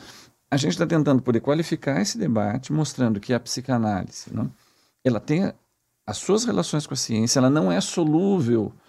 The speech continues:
não é, nas, nas maneiras habituais de, de lidar com a ciência, mas isso não quer dizer que ele tem uma posição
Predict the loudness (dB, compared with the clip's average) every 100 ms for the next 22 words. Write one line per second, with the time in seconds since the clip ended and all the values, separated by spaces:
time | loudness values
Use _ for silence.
0 | -20 _ -2 2 2 2 -2 0 4 4
1 | 2 -2 -6 -10 -12 -16 -18 -20 -10 -8
2 | -8 -6 -4 0 0 2 2 2 2 2
3 | 0 0 4 4 2 -2 -6 -8 -10 -8
4 | -6 -8 -12 -6 0 2 2 0 -6 -4
5 | -4 -4 -10 -14 _ _ -4 -2 -2 0
6 | -2 -2 -2 -2 -2 -2 0 -2 -4